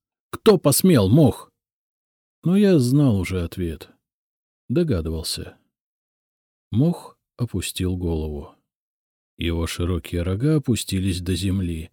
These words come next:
Кажется, даже он скорбел.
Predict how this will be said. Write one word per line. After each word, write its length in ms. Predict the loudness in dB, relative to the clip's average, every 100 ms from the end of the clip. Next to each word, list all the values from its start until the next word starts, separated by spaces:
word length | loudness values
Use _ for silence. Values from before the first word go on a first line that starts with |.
| _ _ _ _ _ _ _ _ _
Кажется, 600 | 0 2 0 -2 0 0
даже 380 | 2 0 2 2
он 240 | 2 0
скорбел. 760 | -4 -4 -6 -4 -4 -6 -8 -14